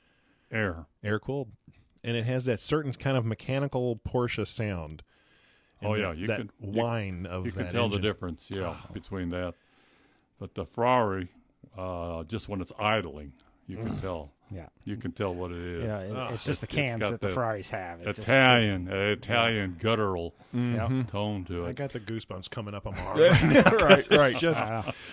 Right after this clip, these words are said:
Speaker 4: So here, here's a good
Speaker 2: Oh.
Speaker 4: question. I mean, obviously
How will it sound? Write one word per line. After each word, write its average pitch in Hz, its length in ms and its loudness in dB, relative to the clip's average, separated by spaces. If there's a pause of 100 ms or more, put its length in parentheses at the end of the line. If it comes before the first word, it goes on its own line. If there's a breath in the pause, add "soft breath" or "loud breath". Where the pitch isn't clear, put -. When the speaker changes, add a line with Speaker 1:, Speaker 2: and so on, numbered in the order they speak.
(200)
Speaker 4:
So 220 220 8
here, 220 200 6
here's 208 220 4
a 165 40 -4
good 139 160 4
Speaker 2:
Oh. 120 40 -4
Speaker 4:
question. 127 280 4
I - 20 2
mean, 123 260 4
obviously 135 640 0